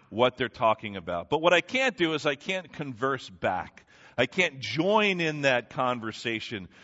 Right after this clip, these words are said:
So I have, like, a very limited understanding. I have ears to hear it,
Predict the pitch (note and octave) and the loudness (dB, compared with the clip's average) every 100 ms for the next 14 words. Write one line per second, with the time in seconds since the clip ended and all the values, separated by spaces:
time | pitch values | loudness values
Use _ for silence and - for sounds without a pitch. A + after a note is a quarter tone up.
0 | - - D#3+ F3 F3+ G3 F#3 E3+ D3+ - | -20 -4 4 6 8 6 8 8 8 4
1 | - _ C3+ C3 G3+ A3 G3+ F3 D3 F#3+ | -18 _ 0 2 2 4 4 2 0 -2
2 | F#3 E3+ D3+ D3 C3+ B2 - - F#3 E3 | 2 2 4 4 4 -4 -4 -2 0 2
3 | C3+ B2+ C#3 C#3 C3 C3 D#3+ F3 F#3+ F3 | 0 -2 0 0 0 -4 -6 0 2 4
4 | D3+ - - _ _ _ _ _ - B2 | 0 -6 -16 _ _ _ _ _ -4 -4
5 | - - A#3+ A#3 F3 A#2+ G#2 C3+ | -4 -8 -2 2 2 2 2 2